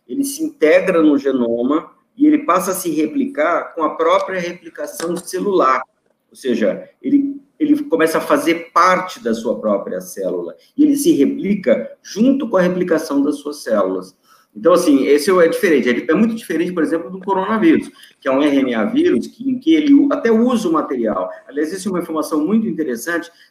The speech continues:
do ponto de vista do sistema nervoso central, que é um paper que saiu esse final de semana, e que encontraram no retículo, no retículo endoplasmático, é, é,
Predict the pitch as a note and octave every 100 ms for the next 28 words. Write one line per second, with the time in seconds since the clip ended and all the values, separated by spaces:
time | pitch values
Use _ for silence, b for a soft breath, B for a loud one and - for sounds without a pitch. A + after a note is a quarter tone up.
0 | - C#3 C#3+ C3+ C#3 D3 D3 B2 C3+ B2+
1 | A#2 A#2 A#2+ G#2+ D3+ D3 B2+ B2 C3+ B2+
2 | - A#2+ C#3+ D#3 C#3 A#2+ A#2 A2+ B2 E3+
3 | C#3 - b b b B2+ - D3+ D3+ C#3
4 | C#3 D3 D3+ D3 D3 - D#3+ D#3 B2 C3
5 | B2+ B2 A#2+ B2 - C#3+ C3+ C3+ A#2+ A#2+
6 | D#3+ D#3+ - A2+ A2+ A#2 B2+ B2+ B2 -
7 | - A2+ A#2 A2+